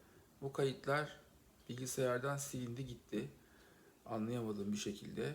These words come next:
Fakat geldik yine on yıl sonra aynı konuya.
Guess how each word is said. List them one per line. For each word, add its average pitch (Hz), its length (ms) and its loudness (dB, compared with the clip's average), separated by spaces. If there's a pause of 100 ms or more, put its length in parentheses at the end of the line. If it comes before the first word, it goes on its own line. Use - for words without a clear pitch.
Fakat 139 500 -2 (2250)
geldik 123 480 -4
yine 135 360 0 (480)
on 139 160 0
yıl 117 180 0
sonra 104 360 0
aynı 117 320 0
konuya. 87 440 -4